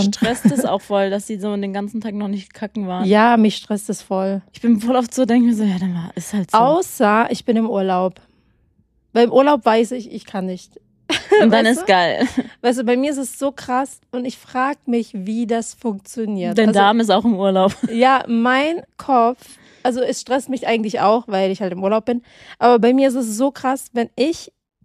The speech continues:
Speaker 1: unterwegs bin, also wenn wir nicht zu Hause sind, grad, also verschließt sich mein Darm. Also
Speaker 2: Mhm.
Speaker 1: ich hab so eine, eine typische Reiseverstopfung, was wahrscheinlich auch viele kennen. Also
Speaker 2: Ich hab das Gefühl,
Speaker 1: ich
Speaker 2: das kennen nur
Speaker 1: kann
Speaker 2: viele
Speaker 1: einfach
Speaker 2: Girls.
Speaker 1: nicht.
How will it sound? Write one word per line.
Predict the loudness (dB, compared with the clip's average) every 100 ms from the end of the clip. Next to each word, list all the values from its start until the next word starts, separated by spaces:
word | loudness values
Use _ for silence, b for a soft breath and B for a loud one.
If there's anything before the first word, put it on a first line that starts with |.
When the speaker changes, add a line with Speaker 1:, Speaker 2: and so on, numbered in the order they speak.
| -6
Speaker 1:
unterwegs | -2 0 0 0 -4
bin, | -4 -2
also | -2 -2 0
wenn | 0 0 0
wir | 2 4 2 0 _
nicht | -2 0 0 -4
zu | -6 0
Hause | 2 2 0
sind, | -2 -2 -4 -6 b b b b b b _ _ _ -18
grad, | -6 -4 -4 -10 _ -6
also | -2 -2
verschließt | -4 -6 -8 -4 -2 -2 -4 -10
sich | -10 -8
mein | -6 -6
Darm. | -4 -6 -8 _ _ _ _
Also | 0 2
Speaker 2:
Mhm. | 2 2
Speaker 1:
ich | 2
hab | 0
so | 0
eine, | 0 0
eine | -2 -4
typische | -2 -4 -4 -6 -2
Reiseverstopfung, | -2 -2 -6 -8 -4 -6 -4 -6 -2
was | -2 -2
wahrscheinlich | -4 -2 -2 -2
auch | -4
viele | -2 -2 -2
kennen. | -2 -4 -4 B B B B B B _ _
Also | 0 4 4 4 0 _ -4
Speaker 2:
Ich | 0
hab | 0
das | 2
Gefühl, | 4 4
Speaker 1:
ich |
Speaker 2:
das | 4
kennen | 4
nur | 4
Speaker 1:
kann | 2
Speaker 2:
viele | 2 2
Speaker 1:
einfach | 2
Speaker 2:
Girls. | 2 2 0
Speaker 1:
nicht. | -2 -6